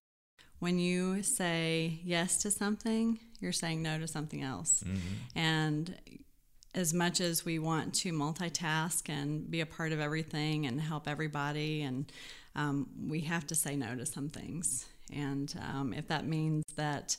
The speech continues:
Speaker 1: um, it's better for ourselves or the company or whatever, i-, it's okay to say no.
Speaker 2: Yeah, I mean, I mean, the, we just, as human beings, a lot of us have an overwhelming need to be liked.
Speaker 1: Mm-hmm.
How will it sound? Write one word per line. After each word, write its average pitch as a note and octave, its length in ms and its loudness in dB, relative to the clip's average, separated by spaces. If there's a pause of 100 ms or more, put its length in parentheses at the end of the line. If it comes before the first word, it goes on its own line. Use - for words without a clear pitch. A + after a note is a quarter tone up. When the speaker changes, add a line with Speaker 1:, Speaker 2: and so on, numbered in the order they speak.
(500)
Speaker 1:
um, D3 400 0 (1120)
it's - 580 4 (220)
better E3 480 2
for D3 640 0 (1000)
ourselves F3 760 8
or D3+ 140 2
the D3 80 0
company D#3+ 440 0
or C#3+ 100 2
whatever, C#3+ 560 2 (100)
i-, - 40 -4 (120)
it's E3 220 0
okay D3+ 280 -2
to C#3 100 -4
say C3 160 -6
no. G#2 220 -6 (240)
Speaker 2:
Yeah, A2 420 6
I A2 80 4
mean, A2 460 6 (160)
I A2 100 -8
mean, B2+ 220 -6
the, D3 160 0 (320)
we C3+ 260 4
just, D#3 360 4
as A#2 160 4
human C#3 340 6
beings, A2+ 460 6
a G2 60 6
lot G2+ 280 4
of G#2 100 4
us F#2+ 180 2
have A2 200 4
an F#2+ 120 2
overwhelming F#2+ 800 2
need F#2+ 280 2
to - 60 -6
be E2 160 2
liked. F2+ 500 -6
Speaker 1:
Mm-hmm. F#3+ 360 4